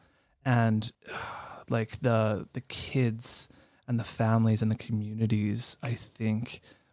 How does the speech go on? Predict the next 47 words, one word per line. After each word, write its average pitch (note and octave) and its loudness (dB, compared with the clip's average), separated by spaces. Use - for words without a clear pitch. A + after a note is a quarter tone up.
were B2 0
just A2 2
so G#2 4
impacted. G#2+ -2
And A2 4
that's G#2+ 0
why A2+ 4
I'm G#2+ 2
so B2+ 2
happy G2 -6
that - -6
Pegasus G#2+ -2
and A2 -6
stars G#2+ 0
exist A#2 2
right A2 2
now, G2+ -2
because A2 -4
there's A#2+ 2
no A2+ 4
other A2 2
charity F#2+ -2
that - -4
you A2+ -2
can G#2+ -2
possibly A2 -2
choose F2 0
that - -4
fits - -6
Saskatchewan - -2
and G#2 0
the G#2+ -2
values G#2 -2
that - -4
we B2+ -4
have, - -6
'cause C3+ 0
stars B2 4
can D#3+ 2
reach A#2 2
everywhere. B2 2
They A2+ -2
can, A2 0
whether G#2+ -2
you're G#2 -2
a F#2+ 0
rural, A#2+ 2